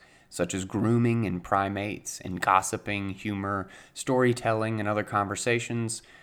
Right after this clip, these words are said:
songs, and play in traditional human groups. Overcoming human cognitive limits to who or how many people can participate in an institution, the famous Dunbar number of around a hundred fifty people, requires institutional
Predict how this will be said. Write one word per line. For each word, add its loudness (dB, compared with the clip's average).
songs, 4
and 0
play 2
in -4
traditional -6
human -6
groups. -6
Overcoming 2
human 0
cognitive 0
limits -4
to -2
who -2
or 0
how 2
many -2
people -6
can -6
participate -6
in -4
an -2
institution, -6
the -10
famous 2
Dunbar 2
number -2
of -4
around 0
a 0
hundred -4
fifty -8
people, -2
requires 0
institutional -4